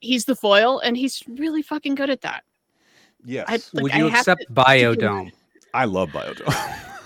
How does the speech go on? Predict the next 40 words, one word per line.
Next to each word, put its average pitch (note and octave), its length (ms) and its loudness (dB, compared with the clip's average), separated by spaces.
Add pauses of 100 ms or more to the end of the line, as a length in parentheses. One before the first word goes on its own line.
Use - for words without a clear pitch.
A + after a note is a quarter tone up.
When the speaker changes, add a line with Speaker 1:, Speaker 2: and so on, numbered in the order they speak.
Speaker 1:
Biodome, D#4 580 6
Biodome C#4 500 6
is C4+ 100 -2
a B3+ 60 -4
two-hander. G#3 540 0
Speaker 2:
It F#3 60 -10
is. A2 460 -2
Speaker 3:
All A#2+ 80 -2
right. C3 280 -2
Speaker 1:
It G#2+ 80 -4
is G3+ 140 -4 (100)
not, F#3+ 300 -4
it G3+ 220 -4
is F#3 160 -6
not G3+ 340 2 (360)
just, A3 280 0
when A#3 280 0
Pauly D4 280 6
Shore E4 200 4
is D#4+ 100 2
by C4+ 180 6
himself, B3+ 760 0 (180)
no, G#3 280 -2
you F#3 160 -8
should G#3 160 -6
probably F#3+ 380 0
avoid E3 300 -10
it. - 140 -20 (340)
But G#3+ 360 2 (160)
if - 200 -10
you B3 180 -4
had - 520 0
to, A#3 160 -2
with D#3+ 160 -6
a G3 100 -2 (100)
gun G4 220 4
to E4 80 4
your F#3+ 160 -6 (300)
fucking G4 340 2
head. A#3+ 320 0